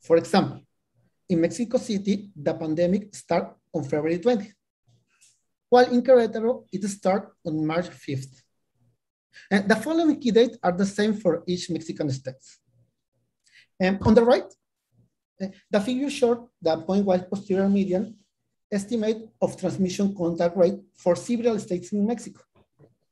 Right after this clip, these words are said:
It's important to stress that, uh, also each place has a different curve. There are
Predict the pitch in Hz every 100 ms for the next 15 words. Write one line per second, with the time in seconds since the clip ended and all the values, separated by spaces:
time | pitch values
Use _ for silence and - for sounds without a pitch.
0 | _ _ _ _ _ - _ 196 196 214
1 | 208 208 220 202 208 196 - 196 202 190
2 | 156 156 151 147 - 151 147 147 - _
3 | _ _ _ _ 202 196 180 175 277 285
4 | - 208 220 208 - _ _ 185 196 -
5 | 160 175 202 208 190 185 - 175 - -
6 | _ _ _ _ _ _ - 214 202 220
7 | 220